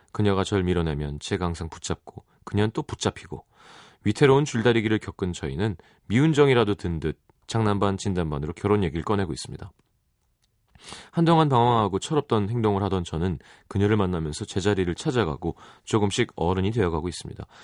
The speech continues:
그녀를 보면 이유 없이 행복해지고 웃음이 나오고 즐겁습니다. 근데 이렇게 사랑스러운 여자를 두고 다가오는 오월이면 저는 배를 타고 바다로 나가게 됩니다. 왜?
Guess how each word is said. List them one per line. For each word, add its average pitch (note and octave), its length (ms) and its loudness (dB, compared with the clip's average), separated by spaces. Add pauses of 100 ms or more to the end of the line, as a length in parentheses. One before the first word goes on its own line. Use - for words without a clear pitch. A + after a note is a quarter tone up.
(240)
그녀를 C#3+ 260 4
보면 B2+ 320 4
이유 G#2 220 2
없이 F2+ 320 -4
행복해지고 G2+ 600 -6
웃음이 F#2+ 260 -2
나오고 D#2+ 280 -4
즐겁습니다. E2+ 680 -6 (1040)
근데 D3+ 180 4
이렇게 D3 140 2
사랑스러운 C#3+ 520 2
여자를 E2+ 320 2
두고 D2 340 -6 (300)
다가오는 A2 420 2
오월이면 F#2 500 0
저는 F#2+ 300 -4
배를 F2+ 240 -2
타고 F2+ 220 -6
바다로 E2 320 -4
나가게 C#2+ 300 -6
됩니다. - 360 -18 (140)
왜? G#2+ 480 -2